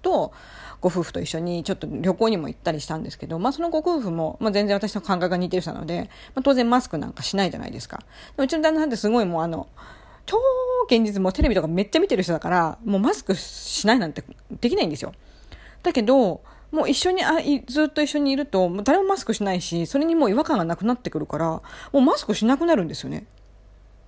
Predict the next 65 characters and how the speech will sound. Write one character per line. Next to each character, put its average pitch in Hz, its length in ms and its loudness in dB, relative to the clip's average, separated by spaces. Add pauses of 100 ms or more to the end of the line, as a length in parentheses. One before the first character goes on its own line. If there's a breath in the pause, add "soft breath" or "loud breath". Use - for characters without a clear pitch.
(720)
そ 165 340 -2 (260)
う。 - 20 -2
で、 311 60 0
し 349 160 0
ま 403 140 4
い 427 60 0
に 403 80 2
は 262 60 2
最 320 180 2
後 339 80 0
の 339 80 -2
方 349 100 -2
に 285 60 2
な 208 80 2
っ 202 40 -4
て 165 100 -6
私 - 180 -6
が、 180 80 -2 (280 loud breath)
あ - 100 4
れ、 339 40 2
ち 403 80 -2
ょ 339 60 2
っ - 20 2
と 226 80 0
こ 214 60 -4
こ 247 80 2
マ 349 140 2
ス 480 60 -12
ク 262 120 2
し - 20 0
た 262 60 4
方 254 80 4
が 208 60 4
い - 20 2
い - 20 2
ん 294 40 0
じ 285 40 2
ゃ 226 40 2
な 185 100 2
い - 20 0
か 175 80 0
な 185 80 4
っ 185 100 -4
て 185 160 2
一 185 40 4
瞬 220 160 0
思 233 100 2
っ - 20 -4
た 190 60 -2
時 165 220 -6
も、 170 180 -2
い - 60 -4
や、 415 80 2
マ 285 160 2
ス - 80 -10
ク 214 80 0
い - 20 2
ら 202 80 4
な 269 100 4
い 240 60 2
で 175 60 -2
し - 80 -6
ょ 139 60 -6
っ - 20 -14
て 151 240 -6